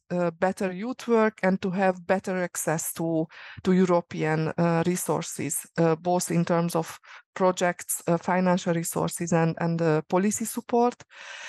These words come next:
Uh, and, um, why a strategic partnership? Why not just an ordinary, uh, like, a training course or, or,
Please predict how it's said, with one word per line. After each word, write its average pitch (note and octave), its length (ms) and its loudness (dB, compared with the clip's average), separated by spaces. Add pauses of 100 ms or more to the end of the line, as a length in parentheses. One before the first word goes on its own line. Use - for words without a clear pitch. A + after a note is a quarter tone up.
(240)
Uh, G#3 320 4
and, G#3 320 4
um, G3+ 280 4 (520)
why G#3 420 2
a G3 80 2
strategic F#3+ 680 -2
partnership? G#3+ 720 2
Why F#3 200 2
not F#3 260 2
just - 380 -2
an E3+ 80 2
ordinary, E3 880 0
uh, - 240 -2
like, - 220 -10
a - 60 -10
training G#3 500 4
course F#3+ 540 0
or, D3+ 260 0 (100)
or, D3+ 220 2